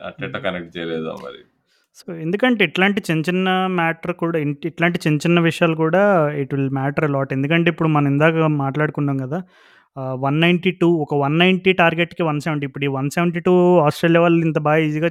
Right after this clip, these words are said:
Speaker 2: చేసేసారు అని అనుకుంటున్నాం, కానీ వాళ్ళ almost నైన్టీన్త్ ఓవర్, ఆ, ఎండింగ్ వరకు తీసుకొచ్చారు. అంటే, it says that ఒక టెన్ ట్వంటీ రన్స్ ఎక్స్ట్రా ఉండుంటే ప్రెషర్ వేరేలా ఉండేది, ఎందుకంటే ఎంతైనా వరల్డ్ కప్ ఫైనల్ కదా అని,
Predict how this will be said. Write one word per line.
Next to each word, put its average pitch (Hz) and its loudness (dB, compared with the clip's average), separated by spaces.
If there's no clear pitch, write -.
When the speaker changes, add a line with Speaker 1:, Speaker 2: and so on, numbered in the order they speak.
Speaker 2:
చేసేసారు 151 -6
అని 147 -8
అనుకుంటున్నాం, 143 -12
కానీ 220 -2
వాళ్ళ 139 -6
almost 196 -2
నైన్టీన్త్ 160 -2
ఓవర్, 165 2
ఆ, 143 -4
ఎండింగ్ 156 2
వరకు 170 0
తీసుకొచ్చారు. 160 -4
అంటే, 165 -4
it 180 -10
says 214 2
that 208 2
ఒక 180 0
టెన్ 170 -4
ట్వంటీ 196 0
రన్స్ 180 0
ఎక్స్ట్రా 190 -4
ఉండుంటే 180 0
ప్రెషర్ 156 2
వేరేలా 160 2
ఉండేది, 165 0
ఎందుకంటే 156 0
ఎంతైనా 156 0
వరల్డ్ 147 -2
కప్ 165 -2
ఫైనల్ 151 -4
కదా 147 -2
అని, 147 -4